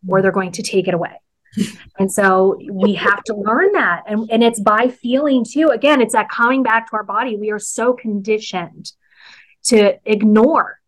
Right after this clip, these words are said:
Speaker 1: everything that's going on in our body. It's why we don't understand our emotions. It's why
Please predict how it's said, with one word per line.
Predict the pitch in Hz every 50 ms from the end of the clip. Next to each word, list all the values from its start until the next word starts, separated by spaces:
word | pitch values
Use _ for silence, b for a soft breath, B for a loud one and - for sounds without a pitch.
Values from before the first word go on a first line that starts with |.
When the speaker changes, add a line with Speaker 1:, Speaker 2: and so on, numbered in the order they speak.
| _ -
Speaker 1:
everything | 220 233 247 254 240 240 240
that's | 233 226 226
going | - 226 226
on | 233 233
in | 226
our | 220
body. | 208 208 233 311 349 262
It's | 175 - 208
why | 208
we | 214 214 214
don't | 208 214 226 240
understand | 240 254 240 - - 233 240 240
our | 233 226
emotions. | 220 208 214 277 262 - 240 202 190 185 196
It's | 185 -
why | 202 202 202 208 208 202